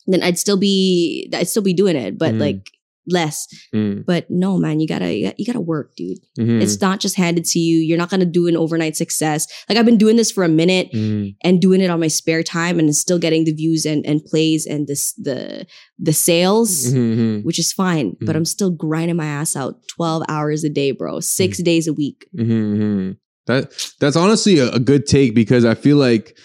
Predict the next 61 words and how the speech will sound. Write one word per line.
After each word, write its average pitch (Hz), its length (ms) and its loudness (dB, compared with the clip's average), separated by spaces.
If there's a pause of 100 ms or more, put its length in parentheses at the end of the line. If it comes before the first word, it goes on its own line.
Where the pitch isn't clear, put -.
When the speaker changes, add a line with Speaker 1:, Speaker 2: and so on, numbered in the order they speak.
(260)
Speaker 2:
you 123 120 4
know, 123 80 6
every, 131 280 2
anyone 156 300 6
who's 135 160 6
wants 127 240 2
to 135 40 -8
be 135 100 4
an 127 40 2
artist, 131 300 2
you 131 60 4
have 135 200 2
almost 135 300 2
this 123 140 2
delusion 120 560 4
that, 117 120 2
like, 113 220 -4
"Yo, 139 80 4
I'm 131 100 2
just 151 140 2
gonna 151 140 4
make 147 260 4
it - 80 2
'cause 147 160 4
I'm 135 120 4
Speaker 1:
Yeah. - 100 0
Speaker 2:
good 160 180 4
and 143 100 2
I'm 123 120 0
passionate." 151 680 0
But 123 300 0 (120)
Speaker 1:
Yeah. 123 200 -6
Speaker 2:
having 156 260 2
that 147 220 0
practical 147 760 2
approach 123 520 0
to 127 360 4
not 143 180 2
only 156 220 4
does 123 160 2
it 123 60 2
give 123 200 4
you 123 280 6
more 123 200 2
money 123 180 4
to 131 120 -2
invest 117 520 0
into 127 280 0
your 120 100 4
artistry, 139 460 2
but 127 340 0
gives 185 280 0
you 185 40 6
a 185 40 8
Speaker 1:
Exactly. 185 220 4
Speaker 2:
realistic 165 500 4
approach. 160 280 2
It 123 60 -2
gives 143 220 4
you 143 80 6
responsibility, 127 800 2